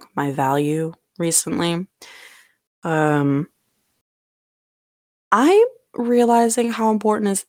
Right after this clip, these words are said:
it is to me to be posted on social media. It's, like, the silliest little thing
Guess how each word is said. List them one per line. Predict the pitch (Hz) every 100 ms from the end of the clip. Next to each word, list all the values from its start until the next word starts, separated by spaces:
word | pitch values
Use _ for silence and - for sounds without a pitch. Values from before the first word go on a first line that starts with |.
| -
it | 202 -
is | 185 180 -
to | - 175
me | 170 170 165 185 -
to | - 175 175 170 175 196 -
be | -
posted | 202 208 208 - 214
on | 214
social | 214 214 -
media. | 240 247 165 165 - _ _ _ _ - - - - _
It's, | 208 208
like, | 226 220
the | 220 208
silliest | - - - - 202 196 214 226 226 -
little | 190 180 175
thing | - 160 - -